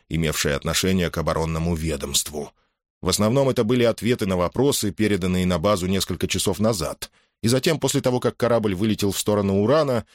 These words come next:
у оставшихся возникли кое-какие вопросы к министру и его приближенным. "Понимаете, когда радиоволнам требуется больше двух часов на дорогу в одну сторону,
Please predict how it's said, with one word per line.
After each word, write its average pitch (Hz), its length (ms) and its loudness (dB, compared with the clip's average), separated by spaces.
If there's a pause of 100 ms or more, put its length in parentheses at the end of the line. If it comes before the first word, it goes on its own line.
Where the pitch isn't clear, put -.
(220)
у 151 120 2
оставшихся 135 560 0
возникли 110 380 0
кое-какие 107 520 0
вопросы 110 440 0
к - 80 -10
министру 101 560 2 (200)
и 113 80 0
его 123 220 2
приближенным. 71 840 -2 (760)
"Понимаете, 82 880 0 (220)
когда 98 420 2
радиоволнам 104 760 2
требуется 101 540 0
больше 101 320 0
двух 95 260 0
часов 98 360 -2
на 95 120 0
дорогу 101 440 2
в 82 80 -4
одну 85 220 -4
сторону, 76 640 -4